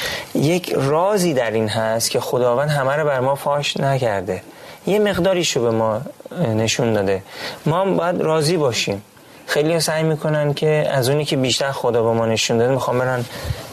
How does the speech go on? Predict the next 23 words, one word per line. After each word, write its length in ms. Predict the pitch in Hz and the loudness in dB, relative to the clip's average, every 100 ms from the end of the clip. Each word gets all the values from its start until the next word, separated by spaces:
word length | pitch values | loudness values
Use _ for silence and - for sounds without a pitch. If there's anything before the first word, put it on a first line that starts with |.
| - | -2
مثل 360 | 123 - 120 107 - 135 | 0 2 2 0 -2 -2
فکر 160 | 131 | 0
می‌کنن 280 | 123 113 123 | 0 0 -2
که 120 | 123 | 0
می‌تونن 400 | 123 117 127 123 | 0 0 0 2
برن 220 | 117 117 | 2 2
مثلاً 420 | 110 101 - 113 117 - - - | 2 0 0 0 -2 -6 -12 -6
تحقیق 460 | 139 107 113 127 - | -4 -2 -2 -2 0
کنن، 380 | 127 123 123 120 - - | 0 2 0 -2 -10 -10
خدا 320 | - 127 127 | -4 2 2
رو 100 | 135 | 2
پیدا 340 | 139 123 113 123 | 2 2 4 2
کنن. 280 | 101 95 110 - - - - - - - - - | 0 -4 -6 -14 -16 -18 -18 -18 -20 -20 -10 -2
ما 100 | 147 | 2
باید 160 | 160 | 2
دیگه 180 | 143 151 | 2 2
راضی 340 | 151 135 127 156 | 2 2 2 0
باشیم. 280 | 143 139 | 0 0
خداوندا 640 | 131 131 135 143 147 143 135 135 - - | 0 2 2 2 2 2 0 -4 -12 -14
شکرت 400 | - 147 135 143 | -4 -2 2 2
می‌کنیم، 260 | 131 127 131 | 2 2 0
سپاسگزاریم 680 | - 127 117 120 113 131 131 | 0 0 0 2 2 2 0
که 180 | 147 | -4